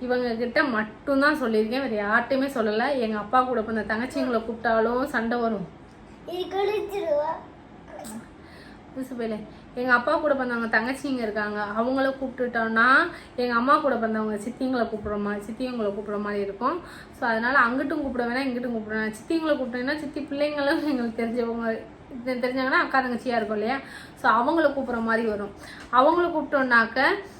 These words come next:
Speaker 1: எங்க தாத்தாங்க, சின்ன தாத்தாங்க அப்படி இப்படின்னு சொல்லிட்டு எல்லாரையும் கூப்பிடுற மாதிரி சூழ்நிலை வந்துடக்கூடாதுன்றதுக்காக தான்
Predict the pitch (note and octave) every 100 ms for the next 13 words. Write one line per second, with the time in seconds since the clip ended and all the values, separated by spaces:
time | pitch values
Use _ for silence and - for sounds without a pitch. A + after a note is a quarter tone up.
0 | - D4+ D4+ D4+ C#4+ C#4+ D#4+ D#4 D#4 D4
1 | D4 C#4 C#4 C4+ C4+ C4 C4 D4+ C#4 B3+
2 | D4 B3 B3+ C#4+ D#4 C4+ B3 C4 B3+ C4
3 | C4 C4+ C4 B3+ A#3+ A3+ A#3 A#3+ A#3 A3
4 | G#3+ A3 G#3+ G#3 - G3 G3+ A3 E4